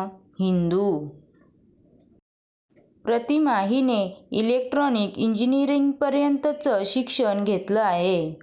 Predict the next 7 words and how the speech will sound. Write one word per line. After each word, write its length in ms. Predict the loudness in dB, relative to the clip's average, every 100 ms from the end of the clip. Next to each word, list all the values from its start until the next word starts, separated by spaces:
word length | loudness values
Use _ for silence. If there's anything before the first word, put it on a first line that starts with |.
| -20 _ _ _ _ _ _ _ _ _ _ _ _
प्रतिमा 560 | -4 -2 0 0 0 0
हिला 580 | 0 0 2 0 0 -2 -8 -20 -20 -20 -20 -20 -14
स्वयंपाक 680 | -4 0 0 0 0 0 -2
आणि 340 | -2 0 0
ॲक्टिंगची 640 | 0 0 -2 -2 -2 0 0
आवड 340 | 2 2 2
आहे. 460 | 0 0 0 0